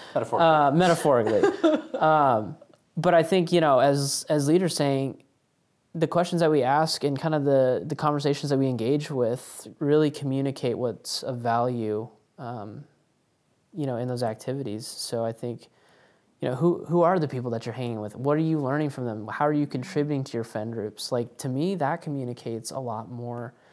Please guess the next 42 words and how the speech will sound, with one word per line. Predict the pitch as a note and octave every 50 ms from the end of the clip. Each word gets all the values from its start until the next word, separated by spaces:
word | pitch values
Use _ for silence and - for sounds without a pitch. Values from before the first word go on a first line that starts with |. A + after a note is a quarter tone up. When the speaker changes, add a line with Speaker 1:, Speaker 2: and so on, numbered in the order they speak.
| _ _
Speaker 3:
Yeah. | - -
Speaker 2:
value | C3 B2+ C3 C#3 C#3+ D3 C#3 B2 A#2 A2+
on | A2 A2+ G#2+
relationship. | A2 G#2+ G#2 G2 G2 B2+ B2+ - A2+ A2+ A2 - - A2+ A2 - - _ _ _
Speaker 3:
'Cause | - A3 G#3+ G#3
value, | G3+ G3+ G#3+ F#3 G3+ G#3+ G#3+ G#3+ G#3+ -
family | - - - G#3+ A3 A#3 B3 A#3
values | G#3 F#3+ F#3 F#3+ F#3+ G3 G3 F#3 F#3 F#3+
are | - F#3+ F#3 F3+
most | F3+ F3+ F3+ F3+ F3 F3+ - -
often | - F3 E3+ - - E3+ E3 D#3+
caught. | - - - - - - - - - - - _ _
Speaker 2:
Sure. | - - - C3+ G#2+ F#2+
Speaker 3:
Not | G2 G3 F#3 F3+ -
Speaker 2:
Yeah. | G3 F#3+ F#3
Speaker 3:
necessarily, | D3 C#3 A#2+ G#2+ - A3 G3+ G3 G3+ G3 G3 G3 F#3+ F#3 F#3+ F#3 _ _ _ - - _ _ _ _ _
"Here's | - - F#4+ G4+ G4+ G4 E4
our | C#4 C4+ B3+ B3+
list | A3 F#3 F3 E3 D3+ - - - - - -
that | A3 F#3+ -
we | C4 C#4+ C#4+
have | B3 - B3 A#3 G#3+ - - -
posted | - - - - - - - - E2+ - - -
that | - - -
everyone | - F#3+ G3+ - C4+ B3+ B3 A#3 A3
can | A3+ A3+ F3+ F3
see. | - - - F3 F3+ E3+ E3
Here's | F3+ - - - A3+ A3
our | A3 - - - -
itemized | C4 D4 D4 D4 C#4 C#4 C#4 C#4 C4 C4 -
things | - A#3 A3 A3 G#3+ A3 G#3+ A3 -
that | F3+ - -
we | G3 G#3+ A3 A3+ A3 A3 A3 G#3+ G#3
as | - - F3+ -
a | E3+
family | - F3 F3 E3+ E3+ E3+
think | E3+ - - - -
are | - -
important." | G3 - - - - - - - - - - - -
Like, | A#3+ A3+ A3 - -
it's | A3+ A#3+ A#3 A#3 -
just, | - C#4 B3+ - -